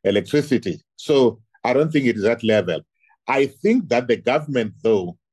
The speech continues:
should be, uh, embarrassed. And I think what we have tended to do is to focus only on what Poland could have done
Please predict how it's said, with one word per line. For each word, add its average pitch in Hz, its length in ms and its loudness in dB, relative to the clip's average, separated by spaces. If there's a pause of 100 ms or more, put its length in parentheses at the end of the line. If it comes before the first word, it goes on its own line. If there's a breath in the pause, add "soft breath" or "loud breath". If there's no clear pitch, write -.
(340)
should 190 440 0
be, 117 440 4
uh, 98 720 2 (100)
embarrassed. 98 560 0 (400 soft breath)
And 135 160 2
I 131 60 2
think 208 260 2
what 151 240 2
we 147 120 2
have 107 200 -2
tended 123 360 2
to - 100 -18
do 92 360 0 (600)
is 127 200 2
to 131 120 2
focus 165 800 0
only 139 560 4
on 127 320 2
what 107 220 0 (120)
Poland 131 560 0 (380)
could 131 220 0
have 110 260 -2
done 92 380 -2